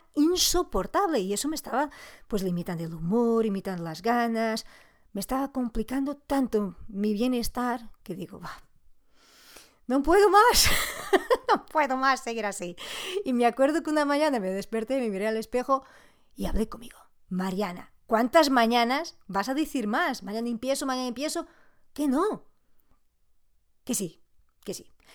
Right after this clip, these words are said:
Que es mañana, pero mañana será de verdad. Y me fui a buscar la ropa de deporte, que, pobrecita, ya estaba ahí quieta hace tanto, en el cajón, pues la puse en la silla de mi habitación, digo, "Pero mañana, ¿eh? Mañana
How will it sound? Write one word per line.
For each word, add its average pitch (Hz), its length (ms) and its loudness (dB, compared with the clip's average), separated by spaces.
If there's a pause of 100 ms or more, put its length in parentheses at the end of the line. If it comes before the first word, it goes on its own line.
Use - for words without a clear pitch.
(120)
Que 247 120 4
es 240 100 6
mañana, 180 500 2
pero 202 200 0
mañana 262 480 2
será 233 400 0
de 240 140 6
verdad. 185 360 0 (680)
Y 247 60 4
me 233 100 4
fui 311 200 0
a 320 60 4
buscar 214 280 -2
la 185 140 -2
ropa 294 200 2
de 320 100 4
deporte, 294 460 6
que, 170 440 -2 (420)
pobrecita, 196 420 -4
ya 196 100 -4
estaba 226 180 -2
ahí 220 280 -2 (320)
quieta 277 220 4
hace 254 180 2
tanto, 269 300 2 (260)
en 262 140 4
el 262 100 4
cajón, 262 560 -2
pues 185 160 -6
la 175 160 -8
puse 349 260 2
en 403 60 0
la 381 120 2
silla 330 240 2
de 294 180 0
mi 285 100 4
habitación, 269 460 -4
digo, 180 280 -8
"Pero 185 160 0
mañana, 226 420 2
¿eh? 302 180 0 (280)
Mañana 285 400 4